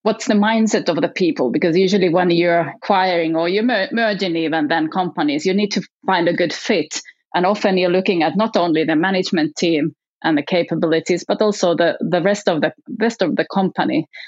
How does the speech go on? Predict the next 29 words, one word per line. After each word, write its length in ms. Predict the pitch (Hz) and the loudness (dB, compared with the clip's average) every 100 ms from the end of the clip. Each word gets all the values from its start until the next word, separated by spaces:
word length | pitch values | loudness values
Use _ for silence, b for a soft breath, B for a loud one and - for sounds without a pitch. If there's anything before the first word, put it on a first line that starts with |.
| B | B
So 220 | - 185 170 | -2 0 2
is, 280 | 277 294 - | 2 0 0
is 200 | 269 - | -2 0
there 220 | 254 208 | 0 0
a 80 | 180 - - | -2 -6 -4
collaborative 760 | 208 196 180 180 170 - 160 147 - | 0 2 2 0 -2 -2 -2 -2 -8
kind 180 | - 165 | -4 -2
of 80 | 156 | -2
ecosystem 880 | - 185 - 170 175 160 - 170 156 - _ _ _ - | -2 -4 -2 -2 -2 -4 -2 0 0 -4 _ _ _ -2
value 400 | 185 180 160 165 | 0 2 0 0
driving 640 | 170 160 156 156 151 147 - _ _ 196 | 0 0 0 0 0 -2 -6 _ _ -2
mindset 800 | 208 185 170 - 117 - - - _ | 0 0 -2 -2 -4 -4 -10 -12 _
in 160 | - 202 | 0 2
the 120 | 180 | 2
organization? 960 | 151 156 135 113 139 - 107 - - - - B B B _ | 2 0 0 0 0 -2 -2 -2 -4 -6 -10 B B B _
So 260 | - 170 - | 0 0 0
beyond 380 | 175 170 160 160 | -2 0 0 0
the, 280 | 156 143 - | 0 0 -4
the 180 | - 151 | -4 -4
top 220 | - 165 - | -2 -4 -2
management 580 | 165 160 - 170 156 | 0 0 0 0 0
and 160 | 156 160 | 0 0
the 140 | 160 - - _ _ - | 0 -2 -14 _ _ -4
actual 420 | 147 - 175 160 | -4 -2 -2 0
contracts 520 | - 151 151 151 - | 0 0 0 -2 0
and 120 | 156 | 0
evidence, 540 | 151 156 143 143 151 - _ | 2 0 2 0 -2 -8 _
evidence 520 | - 165 143 143 151 | -2 0 0 0 0
that 220 | 170 147 | 0 -2